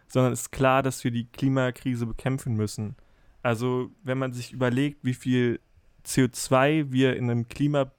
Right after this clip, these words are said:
äh, in einem Budget, C O zwei Budget hätten, um unter eins Komma fünf Grad zu bleiben. Nur mal als Beispiel für eins Komma fünf Grad ist, ich weiß nicht mehr, wie die Folge heißt,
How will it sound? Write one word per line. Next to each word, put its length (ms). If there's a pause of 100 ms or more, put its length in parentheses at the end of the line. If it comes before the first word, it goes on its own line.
(120)
äh, 180
in 120
einem 120
Budget, 640
C 120
O 40
zwei 300
Budget 420
hätten, 380 (380)
um 200
unter 240
eins 280
Komma 140
fünf 240
Grad 300
zu 120
bleiben. 500 (600)
Nur 120
mal 140
als 200
Beispiel 480
für 160
eins 220
Komma 160
fünf 240
Grad 480
ist, 400 (160)
ich 180
weiß 240
nicht 140
mehr, 160
wie 160
die 160
Folge 340
heißt, 280